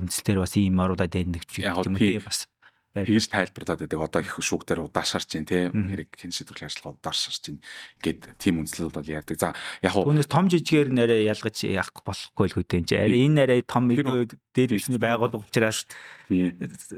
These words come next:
Speaker 1: шууд давзаалдах журам руу ингээд шууд явчих гэдэг ч юм уу,
Speaker 2: Тий,
Speaker 1: тий.
Speaker 2: гэдэг ч юм уу, тий.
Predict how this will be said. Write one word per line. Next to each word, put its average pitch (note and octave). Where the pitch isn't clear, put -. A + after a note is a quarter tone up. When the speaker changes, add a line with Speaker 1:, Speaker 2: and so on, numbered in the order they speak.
Speaker 1:
шууд A#2+
давзаалдах A#2+
журам A2
руу A2
ингээд G2
шууд G2+
явчих -
гэдэг -
ч -
юм -
уу, -
Speaker 2:
Тий, D#2
Speaker 1:
тий. G#2
Speaker 2:
гэдэг -
ч -
юм D#2+
уу, -
тий. F#2+